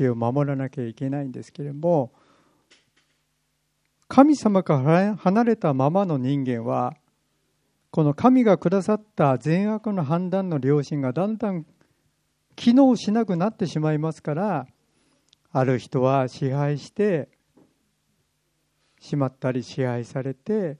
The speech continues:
不正を行うようになってしまう。それは私を含めて神様の前に悔い改めなければならない。罪の世に生きる私たちの良心、善悪の判断という心は、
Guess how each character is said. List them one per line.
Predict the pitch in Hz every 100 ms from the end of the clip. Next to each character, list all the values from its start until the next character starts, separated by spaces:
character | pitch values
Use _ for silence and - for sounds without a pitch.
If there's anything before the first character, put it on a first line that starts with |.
| _
不 | -
正 | - 123
を | 113
行 | 110 127
う |
よ | 120 123
う |
に | 117
な | 113
っ |
て | 113 -
し | 113 -
ま | 123
う。 | - _ _ _ _ _ _ _ _ _ _ _ _ _ _ _
そ | - 120
れ |
は | 110
私 | 110 - 127 143
を | 120
含 | - 135
め | 139
て | - 220 202 156 _ _ _ _ _ _
神 | - 127 107
様 | 123 113
の | 113
前 | 123 151 139
に | 123 120 - _ _
悔 | - 120 113 107
い |
改 | - 110
め |
な | 110 117
け | 165
れ |
ば | 151
な | 120 117
ら |
な | 117
い。 | _ _ _ _ _ _ _ _ _ _ _ _ _ _
罪 | - 233 254
の | 185
世 | 151 156
に | 160 147 143
生 | 143
き | 185
る | 156 127
私 | 127 151 -
た | 151
ち | -
の | 131 120
良 | 123 139
心、 | 127 120 113 180 _ _
善 | 131 147 139
悪 | 131 151
の | 131
判 | 131 139 135
断 | 135 135
と | 143 127
い | 113
う |
心 | 117 135 - 127 117
は、 | 131 202